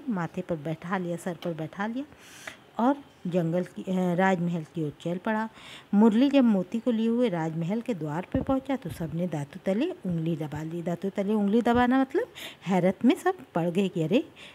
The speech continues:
अ, इतने बड़े-बड़े लोग गए लेकिन नहीं ला पाए और ये छोटा सा बच्चा कैसे ले आया। मुरली ने चिल्ला कर कहा,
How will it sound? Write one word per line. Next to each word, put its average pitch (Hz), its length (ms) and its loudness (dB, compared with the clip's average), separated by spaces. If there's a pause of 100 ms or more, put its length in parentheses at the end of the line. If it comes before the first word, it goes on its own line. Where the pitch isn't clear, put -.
(100)
अ, 185 40 0
इतने 180 340 2
बड़े-बड़े 180 480 2
लोग 165 260 2
गए 175 180 6
लेकिन 175 280 0
नहीं 160 260 2
ला 170 140 0
पाए 180 280 -2
और 160 200 0
ये 185 60 6
छोटा - 340 6
सा 240 200 -8
बच्चा 240 240 -8
कैसे 160 320 -10
ले 151 180 -14
आया। 156 240 -16 (500)
मुरली 208 320 4
ने 208 120 4
चिल्ला 151 420 -4
कर 165 160 -12 (100)
कहा, 165 260 -10